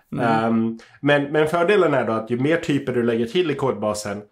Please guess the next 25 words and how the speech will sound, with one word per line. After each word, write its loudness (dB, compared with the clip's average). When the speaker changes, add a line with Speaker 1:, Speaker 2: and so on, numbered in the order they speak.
Speaker 2:
desto -4
snabbare 0
går 0
det 2
att -2
köra -2
lintaren, -2
för -6
då 0
behöver 0
den 0
inte -2
gissa, -6
eh, -4
typningen. -6
Ehm, -4
men -2
sen 0
är 2
det 0
ju 0
en -2
annan 0
diskussion -4
då. -10